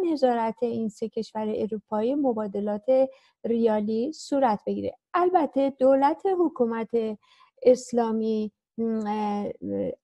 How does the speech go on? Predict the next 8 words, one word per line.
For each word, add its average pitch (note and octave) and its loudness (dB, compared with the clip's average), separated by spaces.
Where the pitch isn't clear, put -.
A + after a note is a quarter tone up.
در G#3+ -4
ایران G#3+ -4
از A3 -6
این C#4+ 0
اقدام، B3 -2
اه، G#3 -4
استقبال A3+ -2
کرد C4 0